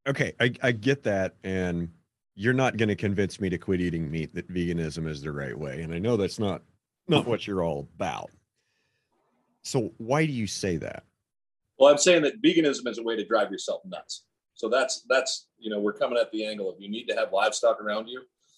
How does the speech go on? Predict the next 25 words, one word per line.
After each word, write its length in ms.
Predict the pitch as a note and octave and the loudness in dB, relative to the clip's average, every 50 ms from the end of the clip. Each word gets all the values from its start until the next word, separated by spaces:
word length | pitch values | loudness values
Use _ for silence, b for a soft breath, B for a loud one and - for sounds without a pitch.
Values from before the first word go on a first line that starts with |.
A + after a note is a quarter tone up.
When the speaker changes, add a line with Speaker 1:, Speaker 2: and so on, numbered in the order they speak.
| _ _ _ _ - G2+ | _ _ _ _ 6 8
Speaker 2:
Um, 360 | G2+ G2+ G2+ F#2+ F#2+ F#2 E2+ _ _ - | 8 8 8 4 0 -8 -14 _ _ -4
we 100 | G#2+ A#2 A#2 | -4 -2 0
know 160 | A#2 A#2 A2+ G#2 | 2 2 2 2
that 100 | G#2+ G#2 | 0 -4
it 80 | G#2 - | -2 -2
helps 220 | G#2 G2+ - - - | -2 -2 -2 -4 -8
people 200 | A2 A2 G#2 G2+ F#2+ | -8 -8 -8 -8 -12
that 100 | G2 F#2+ | -12 -12
are, 120 | F#2 - - | -14 -8 -4
we 100 | G#2 A2 | 0 4
know 140 | A2+ B2 B2 | 6 6 6
that 80 | A#2+ A2+ | 4 2
it 100 | - - | 0 0
helps 220 | G#2+ A2 - - | 0 0 0 -2
people 260 | - B2 A2 A#2+ A#2+ | -10 -12 -8 -6 -4
with 120 | A#2+ A#2 A#2+ | -4 -2 -2
mental 220 | A#2+ A#2+ A#2 A2+ | -2 -2 -2 -2
illness, 360 | A#2 A#2+ C3 C3 C3+ C3 - | -2 -2 -2 -2 -4 -4 -4
and 80 | - G#2 | -4 -4
we 80 | G#2 | -2
know 140 | G#2+ A2 G#2+ | 0 0 -2
that 180 | G2+ G2+ - _ _ G2+ G#2 | -4 -6 -12 _ _ -16 -8
removing 440 | G#2+ G#2 G#2+ A2+ B2+ C#3 C#3+ C#3 | -4 -2 2 4 4 4 4 4
yourself 400 | C3+ B2 B2 - - B2 A#2+ - - | 2 2 2 4 6 6 6 6 4
from 300 | - A#2 A#2 B2 A#2+ - | 4 4 4 4 0 -10